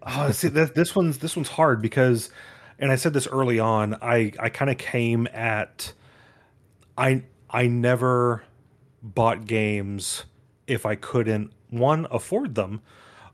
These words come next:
or if there wa-, if I wasn't realistically going to be able to play it. So m-, my backlog for this podcast has kind of lucked out in my case to be more of a wish list, because it's like, oh,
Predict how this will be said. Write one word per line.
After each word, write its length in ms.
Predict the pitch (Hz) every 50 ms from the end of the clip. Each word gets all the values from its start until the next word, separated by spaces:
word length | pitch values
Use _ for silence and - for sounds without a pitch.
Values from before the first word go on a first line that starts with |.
| _ _ _ _
or 520 | - 139 131 131 127 127 123 123 120 - - -
if 180 | 127 113 -
there 120 | - 120 110
wa-, 220 | 107 117 113 120
if 160 | - 120 - 131
I 40 |
wasn't 320 | 120 117 131 139 135 127 113
realistically 840 | 117 107 113 113 113 113 104 104 107 101 - - - 110 - 110 104
going 320 | 98 107 107 104 104 98
to 140 | - - 120
be 340 | 107 92 92 113 107 107 -
able 400 | - 117 107 107 104 98 104 101
to 160 | 95 - - -
play 380 | - - - - 104 92 90
it. 160 | 85 - - _ _ _ - - - - - - - _ _
So 260 | - - - 123 113
m-, 280 | 110 113 117 120 - _
my 380 | - 147 123 120 135 147 156 156
backlog 580 | 131 135 127 127 120 - 120 117 117 113 104
for 80 | - 117
this 140 | 101 101 -
podcast 500 | - 135 139 143 131 - 117 110 - -
has 120 | 113 -
kind 420 | - - - - 170 196 196 196 185
of 320 | 160 135 117 104 - - -
lucked 400 | 135 113 110 117 117 - - -
out 280 | 117 117 113 110 - - -
in 160 | - 110 104
my 200 | 104 117 139 135
case 380 | - - 117 110 107 - - -
to 100 | - 110
be 380 | 98 101 110 104 104 104 101 104
more 440 | 113 123 151 175 196 202 202 196 185
of 100 | 156 131
a 60 | 139 139
wish 400 | 139 151 190 196 - - - -
list, 400 | 113 101 90 - - - - - - - - - - - _ _
because 320 | 131 120 - - 127 113
it's 120 | 117 107 -
like, 220 | 120 110 98 - -
oh, 400 | 139 139 135 127 120 - -